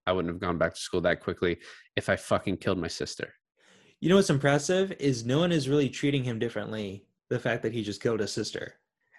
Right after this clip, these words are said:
Speaker 2: And, uh, those are some really good friends he has.
Speaker 1: Well, one of them's in the cult, so.
Speaker 2: What?
Speaker 1: One of the kids that he smokes weed with under the bleacher has a very distinct man bun that you can see in the final scene,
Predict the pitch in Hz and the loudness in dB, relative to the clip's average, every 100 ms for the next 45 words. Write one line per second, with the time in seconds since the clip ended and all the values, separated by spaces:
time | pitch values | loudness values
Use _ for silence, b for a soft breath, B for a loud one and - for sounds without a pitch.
0 | _ 127 117 113 107 104 95 - _ - | _ 2 4 4 4 4 2 -2 _ 4
1 | 160 214 - 127 110 127 147 120 127 - | 6 8 6 4 6 6 8 8 4 4
2 | 131 113 - 98 - - - - - _ | 0 0 -4 -8 -8 -10 -12 -12 -14 _
3 | _ _ _ _ _ _ _ - 92 95 | _ _ _ _ _ _ _ -4 0 4
4 | 107 101 95 87 92 90 - 71 - - | 4 4 2 0 -2 -4 -8 -8 -10 -8
5 | - 98 - _ _ _ _ _ _ _ | -8 -8 -14 _ _ _ _ _ _ _
6 | _ _ _ 151 381 - - _ _ _ | _ _ _ 4 4 2 -8 _ _ _
7 | _ _ _ _ _ - 127 127 117 - | _ _ _ _ _ 4 6 6 6 4
8 | 120 110 107 101 - 107 104 - - - | 4 4 2 2 0 -2 -2 -4 -10 -2
9 | 110 110 107 98 101 98 95 92 104 104 | 4 4 6 4 2 4 2 2 2 2
10 | - 92 87 - _ 113 98 92 101 101 | 2 2 2 -4 _ -8 -6 0 4 4
11 | 90 - 107 92 101 98 101 95 92 87 | 2 -4 -4 -2 0 2 2 0 0 0
12 | 87 - 92 - 87 - 95 82 82 90 | -4 -6 -8 -6 -4 0 2 2 0 0
13 | 87 90 - 92 87 82 | 0 -2 0 0 0 -4